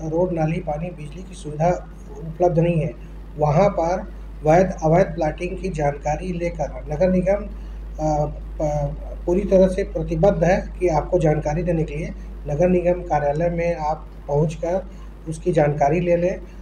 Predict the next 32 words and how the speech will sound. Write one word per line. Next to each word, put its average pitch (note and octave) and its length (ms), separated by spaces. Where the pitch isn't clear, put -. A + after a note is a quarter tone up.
और D#3+ 380
उसके F#3+ 280
बाद E3+ 240
ही G3+ 80
खरीदारी D#3+ 480
करें, E3 240
ताकि F3 360
आपका D#3 320
पैसा E3 320
वेस्ट E3+ 360
ना E3+ 180
जाए। A#2+ 280
क्योंकि E3+ 300
अवैध F3+ 260
plotting E3+ 480
में F3+ 280
हमारी D#3 360
अनुमति F3+ 360
नहीं F3 200
मिलेगी F3 300
तो E3+ 120
उनको F3 180
bank F3 300
loan F#3+ 180
भी F#3+ 100
उपलब्ध F3+ 280
नहीं E3+ 200
हो D3+ 60
पाएगा, A#2+ 400
जिससे E3+ 300
वो G3 400
उनका, F3+ 560